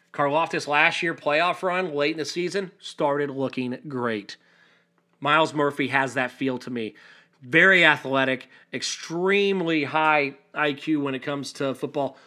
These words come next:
One thing I didn't like about his game is that he gets upfield a little bit too fast and allows a cutback lane for the quarterbacks. You're playing with a Deshaun Watson, Lamar Jackson in this division, even Kenny Pickett, that's gonna get you burned.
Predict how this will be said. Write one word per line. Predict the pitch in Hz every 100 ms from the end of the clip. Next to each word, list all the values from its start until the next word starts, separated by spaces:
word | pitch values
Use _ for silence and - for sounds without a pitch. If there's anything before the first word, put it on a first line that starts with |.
| _
One | - 180 202
thing | 220 214
I |
didn't | 196 202
like | 202 190
about | 185 190
his | 190
game | 143 175 170 160 - -
is | - 147
that | 147
he | 139
gets | 139 165
upfield | 196 160 180 170 175
a |
little | 151 160 175
bit | 165
too | - 160
fast | 147 156 156 - - _
and | 143
allows | 135 147 151 135
a |
cutback | - 151 - 151 139
lane | 151 143 143 139 -
for | -
the | 135
quarterbacks. | 131 147 131 120 113 - - _ _ _ _
You're | - 139
playing | 170 185 185
with | 180
a | 180 160 156
Deshaun | 151 147 180 180
Watson, | 156 165 165 175
Lamar | 151 151 165 160
Jackson | 131 151 156 160
in | 143
this | 143 143
division, | 139 143 170 135 131 120 _ _ -
even | 208 214 180
Kenny | 180 185 160
Pickett, | 170 165 135 123 _ _ _ _
that's | 147 185
gonna | - 220
get | 180 151
you | 147
burned. | 139 139 123